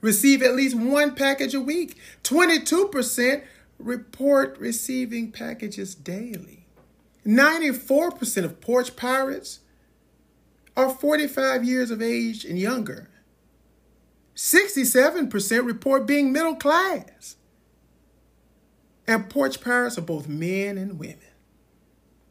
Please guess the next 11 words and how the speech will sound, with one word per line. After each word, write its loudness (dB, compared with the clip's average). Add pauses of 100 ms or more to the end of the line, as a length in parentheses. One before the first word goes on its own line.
(520)
So 2
this 4
is -2
not 0 (400)
poor 4
people -6
coming -6
to -8
your -8
house 0
or, -12